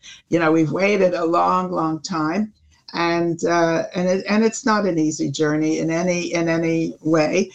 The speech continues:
Uh, you know, I often use the sort of, uh, descriptions. Life for us is like a roller coaster. Roller coaster meaning you're up in terms of stress, you come down a little bit, and, and so forth. So th-, this is not a,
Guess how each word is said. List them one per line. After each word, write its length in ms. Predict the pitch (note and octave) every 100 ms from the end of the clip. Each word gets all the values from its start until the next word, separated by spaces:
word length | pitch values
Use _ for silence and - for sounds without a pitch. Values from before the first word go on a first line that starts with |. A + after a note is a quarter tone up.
| - - -
Uh, 280 | D#3+ D3+ D#3
you 140 | F3 E3+
know, 100 | D#3
I 140 | D#3
often 320 | F3+ - F3+
use 240 | E3+ E3 F3+
the 300 | D#3+ D3+ D3
sort 240 | - F3
of, 240 | A3 - -
uh, 160 | D3+
descriptions. 880 | D3 C#3 - A3+ - E3+ D#3 D3 - _ _ _
Life 420 | - F#3 A3+ - G3+ -
for 180 | G3
us 240 | G3 D#4+ E4+
is 80 | A#3+
like 200 | F#3 F#3
a 60 |
roller 360 | E3+ E3+ E3 F#3
coaster. 720 | - D#3 D#3 - F3 G3 C4+ _ _ _ _
Roller 300 | F3 G3 A3+
coaster 460 | A3 C4 G3+ - F#3
meaning 360 | F3 F3+ F3 E3+
you're 200 | E3 -
up 180 | G3+
in 80 | G3+
terms 360 | G3 F#3 E3 -
of 100 | C#3+
stress, 560 | - F3 F3+ A#3+ - E3+
you 80 |
come 220 | - E3 E3
down 320 | E3+ F3+ F#3
a 60 |
little 320 | D#3+ E3+ G#3 A3
bit, 240 | A#3 A#3 - _ - _ -
and, 340 | D#3+ D#3+ D#3+
and 220 | - E3+ D#3
so 280 | - E3
forth. 340 | E3+ A3+ A3+ C4
So 360 | C4+ - A#3
th-, 240 | A3+ F4+ G3+
this 240 | D4 F#4+
is 140 | F4 A#3+
not 260 | G#3 F#3+
a, 300 | F#3 E3+ E3+